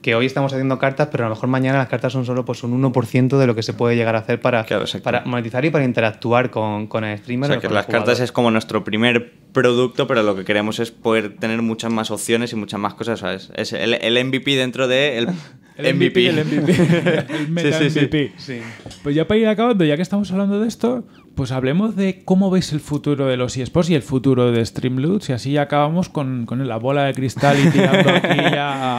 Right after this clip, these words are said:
Speaker 3: a-,
Speaker 1: <laughs>
Speaker 3: al futuro en el medio plazo.
Speaker 1: Y, bueno, yo eSport lo veo casi, o sea, casi como deportes tradicionales que van a dejar de ser tanto competición y, va-, y son ya casi media y entretenimiento, ¿no?
Speaker 3: Espectáculo.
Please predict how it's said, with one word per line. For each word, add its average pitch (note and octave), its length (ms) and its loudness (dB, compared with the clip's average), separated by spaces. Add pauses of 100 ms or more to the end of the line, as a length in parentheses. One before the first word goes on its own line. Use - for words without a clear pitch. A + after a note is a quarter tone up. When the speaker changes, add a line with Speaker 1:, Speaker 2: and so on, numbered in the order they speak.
Speaker 3:
a-, - 0 -
Speaker 1:
<laughs> G#2+ 120 -12
Speaker 3:
al C#3+ 120 0
futuro D3+ 800 2
en D3+ 60 -2
el D3+ 80 -2
medio C#3+ 400 -2
plazo. G#2 380 -8 (720)
Speaker 1:
Y, D3+ 180 -6 (220)
bueno, D3+ 180 -6
yo D3 140 0
eSport G3+ 400 0
lo D#3 100 4
veo F3+ 360 2 (280)
casi, B2 260 -4
o - 60 -6
sea, B2 200 -4 (340)
casi B2+ 220 -4
como B2 160 0
deportes C3 300 0
tradicionales D#3 520 2
que A#2 280 -4 (140)
van C3 200 0
a D3 80 2
dejar D3 220 -2
de C#3 60 2
ser C#3 120 -4
tanto C#3 440 -4
competición B2 640 -4
y, D3 40 4
va-, C3 300 0
y A2+ 180 -16 (100)
son B2 240 -6
ya B2+ 80 0
casi D3+ 380 -4 (200)
media C3 280 2
y C3 60 2
entretenimiento, G#2 680 -2
¿no? A2+ 100 -6
Speaker 3:
Espectáculo. A2 300 -8